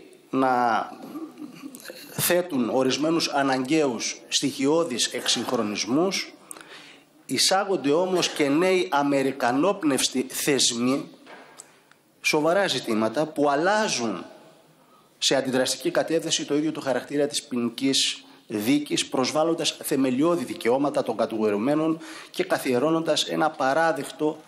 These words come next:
παζάρι ποινών που θα λειτουργήσουν εκβιαστικά σε βάρος αθώων και φτωχών κατηγορουμένων και υπέρ διαφόρων οικονομικών ισχυρών και μεγαλοσχημόνων παραβατών του νόμου. Μας καλείται μέσα σε ένα χρόνο κατεπήγον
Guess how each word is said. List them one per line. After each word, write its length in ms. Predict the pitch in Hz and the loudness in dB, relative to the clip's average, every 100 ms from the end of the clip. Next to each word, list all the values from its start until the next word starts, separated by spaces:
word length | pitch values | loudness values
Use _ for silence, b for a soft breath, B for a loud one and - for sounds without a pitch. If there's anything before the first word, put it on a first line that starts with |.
| B B B - | B B B -6
παζάρι 500 | - 131 131 151 139 | -2 0 2 2 2
ποινών 480 | 127 127 117 143 160 | -2 -2 2 2 0
που 100 | 160 | -2
θα 120 | 135 | 0
λειτουργήσουν 560 | 127 123 117 143 147 147 | 0 0 -2 0 0 -4
εκβιαστικά 720 | 139 - 135 123 - - 139 | -8 -6 0 0 0 -2 -2
σε 160 | 135 123 | -2 -2
βάρος 400 | 127 135 135 - | 0 0 0 -2
αθώων 520 | 113 110 - 135 139 135 B B B - | -4 -2 0 0 0 -4 B B B -4
και 160 | 170 | -2
φτωχών 600 | 165 139 - 139 139 139 - B B - - - | 0 -2 -2 0 0 0 -8 B B -20 -18 -4
κατηγορουμένων 1120 | 143 135 117 120 107 107 139 147 151 151 - B - | -2 -2 0 0 2 2 2 2 2 0 -6 B -4
και 140 | 160 | 0
υπέρ 320 | 139 139 156 | 0 2 0
διαφόρων 520 | 143 143 127 151 151 147 | 2 0 2 2 2 2
οικονομικών 680 | 135 127 123 117 143 143 143 | 2 2 2 0 0 0 -2
ισχυρών 720 | 135 - 127 123 143 147 147 | -2 0 0 2 2 2 0
και 120 | 147 | 0
μεγαλοσχημόνων 920 | 135 127 127 123 - 117 139 147 143 | 2 2 2 2 0 2 2 2 2
παραβατών 680 | 135 120 117 117 - 143 135 B B B B | 0 0 0 -2 0 0 0 B B B B
του 100 | 135 | 0
νόμου. 460 | 139 143 123 95 - - - - - - _ B B B B B B | 2 2 0 -4 -10 -18 -20 -20 -20 -20 _ B B B B B B
Μας 160 | - 131 | -2 -2
καλείται 340 | 147 180 214 | 2 0 0
μέσα 260 | 180 196 185 | 0 0 0
σε 120 | 165 | 0
ένα 320 | 180 175 165 - | 2 2 2 -2
χρόνο 640 | - 165 175 160 147 131 | 0 2 2 2 2 0
κατεπήγον 800 | - 143 139 - 175 135 160 175 | -2 -2 -2 0 2 4 0 -4